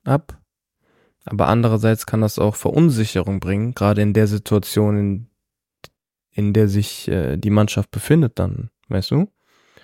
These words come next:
Und, ähm, ich denk mir einfach, dass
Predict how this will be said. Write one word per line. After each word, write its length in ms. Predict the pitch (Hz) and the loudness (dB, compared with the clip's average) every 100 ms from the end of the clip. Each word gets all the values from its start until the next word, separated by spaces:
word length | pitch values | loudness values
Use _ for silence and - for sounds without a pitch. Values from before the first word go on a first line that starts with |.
| _ _ _ _ _ _ _ | _ _ _ _ _ _ _
Und, 680 | - 110 104 101 101 101 - | -2 2 4 4 2 -2 -6
ähm, 540 | - 101 98 95 95 101 _ _ _ _ _ _ _ _ _ _ _ _ _ _ _ _ _ _ _ _ _ | 0 0 0 -2 -4 -8 _ _ _ _ _ _ _ _ _ _ _ _ _ _ _ _ _ _ _ _ _
ich 180 | - - | -20 -4
denk 220 | 117 120 | 0 0
mir 140 | 113 95 | 2 2
einfach, 380 | 110 - 113 - | 2 0 -6 -4
dass 480 | 110 104 - - | -4 -4 -10 -18